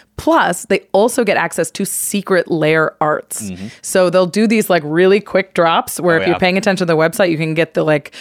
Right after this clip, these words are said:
Speaker 1: these super cool, uh, limited edition playmats.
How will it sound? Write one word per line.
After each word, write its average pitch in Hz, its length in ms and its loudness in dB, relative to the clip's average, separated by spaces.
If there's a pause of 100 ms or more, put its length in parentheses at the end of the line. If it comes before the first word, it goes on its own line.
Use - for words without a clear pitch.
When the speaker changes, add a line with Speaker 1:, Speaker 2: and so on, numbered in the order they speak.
(220)
Speaker 1:
these 175 180 2
super 190 400 0
cool, 180 800 4
uh, 156 200 2
limited 160 420 2
edition 151 540 0
playmats. 190 520 -2